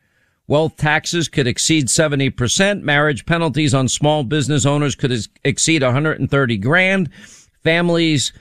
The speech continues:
could be hard pressed to keep farms and businesses after the original owner dies. And real medium household income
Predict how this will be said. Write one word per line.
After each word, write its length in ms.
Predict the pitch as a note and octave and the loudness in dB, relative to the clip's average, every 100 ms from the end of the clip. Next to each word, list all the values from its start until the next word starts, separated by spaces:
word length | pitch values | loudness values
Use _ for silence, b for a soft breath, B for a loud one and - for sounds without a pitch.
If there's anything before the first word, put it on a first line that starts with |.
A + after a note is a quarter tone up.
| b b - | b b -2
could 240 | D3+ D3+ | 0 2
be 140 | C3+ A#2+ | 2 0
hard 320 | C3 D#3+ - | 0 -2 -2
pressed 320 | D#3+ D#3+ - | -2 -2 -4
to 80 | B2 | -2
keep 320 | D3+ C#3+ - | 0 0 0
farms 340 | D#3 E3 D3+ | -2 0 0
and 160 | C3 G2+ | 0 2
businesses 680 | E3 D#3 C#3+ G#2+ C#3 C#3+ - b b - | 0 2 0 0 0 -2 -6 b b -2
after 300 | D3 C#3+ C#3+ | -2 -2 -2
the 160 | C#3 | 0
original 440 | C3 D3+ D3 D3+ C#3+ | 0 0 2 0 0
owner 280 | D3 D3 | 0 0
dies. 560 | A#2 C3+ B2+ A2 F2 - b b | 0 0 2 0 -2 -8 b b
And 200 | - A2+ | -2 2
real 200 | C3+ E3+ | 2 2
medium 400 | D3+ E3 D#3+ D#3 | 0 0 0 0
household 500 | B2 D3 D3 D3+ C3 | 2 0 0 -2 0
income 540 | F#3+ A3+ G3+ G3 F#3 | 0 0 2 0 0